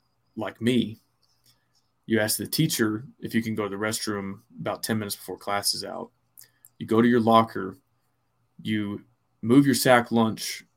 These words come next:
into different pockets of your cargo shorts, like sandwich on one side, chips on the other.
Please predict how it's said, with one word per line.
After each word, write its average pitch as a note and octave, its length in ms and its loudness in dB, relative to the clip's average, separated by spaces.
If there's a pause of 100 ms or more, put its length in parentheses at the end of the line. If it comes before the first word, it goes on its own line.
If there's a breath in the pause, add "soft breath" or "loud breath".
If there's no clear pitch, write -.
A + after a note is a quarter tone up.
(140)
into A#2+ 320 2
different A#2 340 0
pockets A#2 380 2
of F#2 80 -12
your F#2+ 100 -12
cargo A#2 400 2
shorts, - 640 -10
like - 160 -12
sandwich G#2+ 380 -4
on G2+ 100 -8
one G#2 160 -8
side, G2 300 -4
chips - 320 -6
on G2 100 -10
the G2 140 -8
other. G2 340 -8